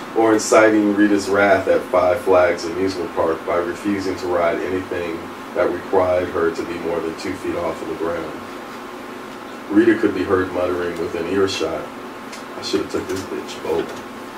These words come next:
Aerie embraced her phobia and made it part of her public persona by doing things like only sitting on the lower bleachers during school sports games, or saying things like,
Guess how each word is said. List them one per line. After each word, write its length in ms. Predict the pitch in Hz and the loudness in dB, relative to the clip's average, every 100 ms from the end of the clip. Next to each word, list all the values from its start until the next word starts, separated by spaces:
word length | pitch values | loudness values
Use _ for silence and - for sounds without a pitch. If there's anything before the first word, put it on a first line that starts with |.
| - - - - - - - - - - - - - - - | -12 -12 -12 -12 -12 -12 -12 -12 -12 -14 -14 -14 -14 -4 8
Aerie 360 | 127 131 110 | 10 12 10
embraced 480 | 104 104 107 107 - | 6 6 8 6 6
her 100 | 104 | 2
phobia 560 | 95 95 92 87 85 73 - - | 4 6 6 2 -2 -2 -6 -6
and 120 | 90 | 0
made 180 | 95 98 | 2 2
it 180 | - - | 0 2
part 220 | 98 98 | 4 4
of 80 | - | 2
her 100 | 92 | 0
public 400 | - 92 90 - | 0 0 0 -2
persona 460 | 85 - 92 87 | -4 -2 -2 -2
by 200 | 80 95 | 0 0
doing 360 | - 101 104 104 | 2 4 4 4
things 380 | 95 90 87 90 | 0 -2 -4 -2
like 220 | 90 - | 0 2
only 260 | 101 101 95 | 2 2 2
sitting 420 | - 104 101 92 | 4 4 4 2
on 180 | 87 90 | 0 0
the 80 | |
lower 260 | 87 92 87 | 0 2 0
bleachers 640 | 82 87 87 90 82 78 | 0 -2 -2 -4 -4 -4
during 280 | - 85 80 | -8 -6 -6
school 320 | - - - | -6 -2 -2
sports 800 | 82 - 90 87 78 - - - 87 | -2 -4 -2 -2 -2 -8 -10 -8 -6
games, 540 | 85 82 80 - - - - - - - - | -4 -4 -6 -8 -10 -12 -12 -12 -12 -12 -4
or 100 | 90 | -2
saying 340 | - 123 113 107 | 4 6 6 6
things 280 | 107 101 95 | 4 4 2
like, 220 | 82 | 2